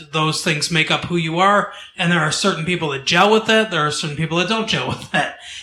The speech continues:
And, and I think that's true across kind of all relationships. And I really think that that's the essence, uh, of what it is. And if you're looking, you know, I think the things to,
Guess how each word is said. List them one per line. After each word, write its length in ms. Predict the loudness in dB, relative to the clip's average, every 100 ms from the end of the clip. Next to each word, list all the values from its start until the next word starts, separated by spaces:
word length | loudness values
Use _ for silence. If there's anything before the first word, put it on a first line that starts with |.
| -2
And, 280 | 4 6 6
and 160 | 2 2
I 100 | 2
think 180 | 0
that's 240 | 0 0 -2
true 280 | -2 0 0
across 440 | 2 2 4 2
kind 180 | 2 0
of 100 | 4
all 240 | 4 4
relationships. 680 | 2 0 0 0 -2 -2 0
And 80 | 0
I 60 |
really 300 | 2 4 4
think 200 | 2 -2
that 140 | -2 0
that's 300 | 0 -2 -2
the 140 | 0
essence, 640 | 2 0 -4 -4 -4 -6 -10 -20 _
uh, 220 | 2 2 4
of 240 | 2 2
what 200 | 0 0
it 120 | 2
is. 340 | 2 2 0 0
And 160 | 2
if 220 | 0 0
you're 160 | 0 2
looking, 640 | 4 2 2 0 -2 -2
you 80 | 0
know, 100 | 2
I 160 | 2 4
think 260 | 2 2
the 80 | -4
things 380 | 0 2 2 0
to, 300 | 2 2 2